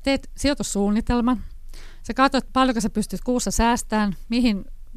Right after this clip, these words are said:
mihin sä säästät. Sit sä laitat vaikka verkkopankkiin semmoisen toistuvan maksun, niin että ne rahat lähtee sun tililtä siinä palkkamiljonääripäivänä. Ja sit sä kaksi kertaa vuodessa pidät itses kanssa semmoisen session, jossa sä avaat tota niin, niin verkkopankin, otat viereen vaikka kupin kahvia ja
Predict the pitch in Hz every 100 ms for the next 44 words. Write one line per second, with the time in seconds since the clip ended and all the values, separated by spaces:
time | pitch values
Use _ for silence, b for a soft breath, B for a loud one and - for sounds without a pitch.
0 | - - 202 220 247 220 180 170 202 196
1 | - 185 185 - b b b - 262 -
2 | 240 220 208 - 202 190 196 202 214 208
3 | 190 190 185 185 170 185 175 185 180 -
4 | - - - - - 214 208 180 170 175
5 | 196 - 254 247 - 208 190 190 185 214
6 | 208 196 208 190 170 170 202 208 202 190
7 | 190 - - 196 196 180 180 175 175 165
8 | - 208 214 214 208 b b b b b
9 | 220 202 262 262 269 - 214 196 190 190
10 | 196 190 - 185 196 185 220 - 185 185
11 | 180 190 185 180 202 202 196 175 185 -
12 | 180 175 b b b b b 220 214 190
13 | - 170 175 170 170 175 170 208 269 -
14 | 254 254 240 214 202 - 220 196 180 175
15 | 175 208 185 175 208 220 196 190 185 175